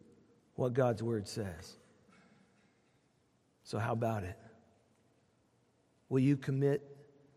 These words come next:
to being a discipler? If you've never acknowledged Christ in your life, you need to do that. If you need a place to plug in, to be a part of the body of Christ, this is a good church. Whatever he's putting on your heart,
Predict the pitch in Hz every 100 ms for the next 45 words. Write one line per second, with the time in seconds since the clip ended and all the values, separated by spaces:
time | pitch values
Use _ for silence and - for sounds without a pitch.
0 | _ - 135 139 139 127 123 113 139 131
1 | 135 151 147 - - - - _ _ _
2 | _ _ _ _ - 123 156 151 151 147
3 | 143 131 135 139 147 120 - 147 151 143
4 | 151 147 147 147 156 - 123 123 127 131
5 | 139 127 120 110 - - - - _ _
6 | _ _ - - - _ 143 156 151 165
7 | 170 165 147 170 175 156 170 185 175 143
8 | 120 - - 151 160 - 165 175 151 139
9 | 156 165 165 165 160 170 170 143 127 143
10 | 139 147 - 175 165 - - - - -
11 | _ _ _ _ _ _ _ _ _ _
12 | _ _ _ 139 147 160 151 156 143 -
13 | 160 147 143 143 143 117 143 120 -